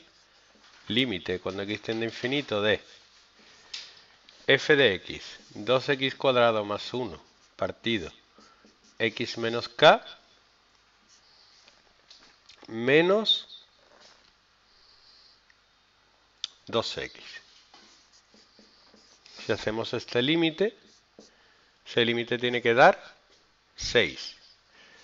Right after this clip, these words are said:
Pues entonces, ese límite sería dos x cuadrado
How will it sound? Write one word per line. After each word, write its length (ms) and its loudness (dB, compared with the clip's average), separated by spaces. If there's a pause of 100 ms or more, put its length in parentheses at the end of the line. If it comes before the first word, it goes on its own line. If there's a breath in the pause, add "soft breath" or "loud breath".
(440 loud breath)
Pues 240 -8
entonces, 800 -8 (220)
ese 180 -6
límite 340 -6
sería 440 -4 (1700)
dos 460 -2
x 300 -4
cuadrado 560 2